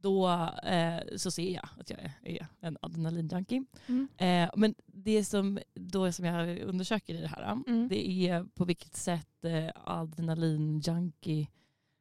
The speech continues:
Speaker 1: eller hur jag ska få den här adrenalinkicken.
Speaker 2: Mm.
Speaker 1: Ehm, för att på ett sätt,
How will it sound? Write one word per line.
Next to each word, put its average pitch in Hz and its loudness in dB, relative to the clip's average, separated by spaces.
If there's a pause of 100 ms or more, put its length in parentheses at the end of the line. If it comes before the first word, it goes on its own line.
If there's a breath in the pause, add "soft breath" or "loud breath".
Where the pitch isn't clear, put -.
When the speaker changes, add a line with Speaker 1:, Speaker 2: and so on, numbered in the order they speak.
(120)
Speaker 1:
eller 190 2
hur 196 6
jag 185 4
ska 190 -2
få 208 4
den 170 2
här 160 0
adrenalinkicken. 160 -2 (120)
Speaker 2:
Mm. 233 4 (720)
Speaker 1:
Ehm, 165 2
för - 0
att - -4 (600)
på - -2
ett - -2
sätt, - -4